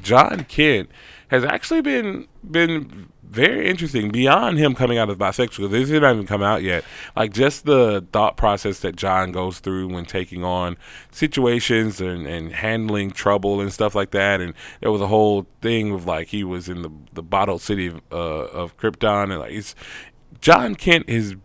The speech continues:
wildly becoming a different Superman than his dad. So, yeah,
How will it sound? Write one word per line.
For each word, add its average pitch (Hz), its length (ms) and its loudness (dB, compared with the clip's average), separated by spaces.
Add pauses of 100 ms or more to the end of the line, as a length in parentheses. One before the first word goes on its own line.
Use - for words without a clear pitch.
(760)
wildly 104 640 4
becoming 95 380 -4
a 95 40 -4
different 90 440 -4
Superman 85 420 -6
than 85 160 -6
his 87 140 -8
dad. - 380 -10 (100)
So, - 140 -4
yeah, 101 260 0